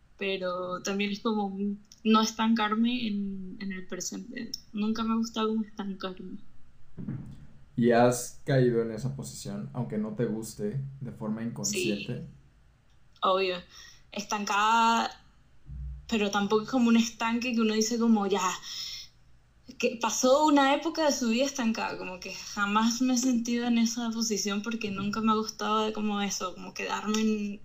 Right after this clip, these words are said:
Speaker 1: pegada en una situación.
Speaker 2: Ok.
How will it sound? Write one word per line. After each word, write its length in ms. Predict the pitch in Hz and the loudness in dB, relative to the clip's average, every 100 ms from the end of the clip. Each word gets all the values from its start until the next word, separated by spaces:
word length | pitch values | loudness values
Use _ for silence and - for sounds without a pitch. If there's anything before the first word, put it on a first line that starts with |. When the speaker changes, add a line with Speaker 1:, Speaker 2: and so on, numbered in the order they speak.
| - | -12
Speaker 1:
pegada 380 | 196 196 190 202 | -10 -6 -6 -6
en 220 | 196 196 | -10 -10
una 120 | 196 | -8
situación. 500 | - 214 180 - - - - - - - - - - - - _ _ _ - | -6 -6 -8 -10 -12 -20 -20 -20 -20 -20 -20 -20 -20 -20 -20 _ _ _ -10
Speaker 2:
Ok. 240 | 127 - | -10 -8